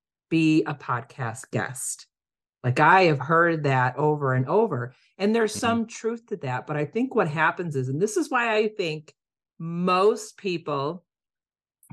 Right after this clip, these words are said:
Speaker 1: approach podcasters wrong, they are coming from an ego standpoint.
Speaker 2: Yeah.
Speaker 1: It is all about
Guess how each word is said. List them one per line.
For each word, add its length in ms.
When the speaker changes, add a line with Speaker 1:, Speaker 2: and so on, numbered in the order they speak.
Speaker 1:
approach 760
podcasters 760
wrong, 460
they 360
are 340
coming 640
from 340
an 140
ego 680
standpoint. 880
Speaker 2:
Yeah. 300
Speaker 1:
It 120
is 220
all 640
about 600